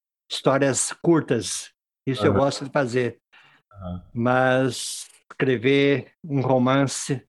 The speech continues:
Speaker 1: com trinta e sete capítulos é, é outra história.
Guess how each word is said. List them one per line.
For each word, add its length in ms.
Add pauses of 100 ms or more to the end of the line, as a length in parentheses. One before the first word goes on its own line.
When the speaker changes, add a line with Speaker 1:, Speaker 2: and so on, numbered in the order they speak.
(640)
Speaker 1:
com 140
trinta 320
e 80
sete 300
capítulos 1000 (580)
é, 600
é 60
outra 280
história. 560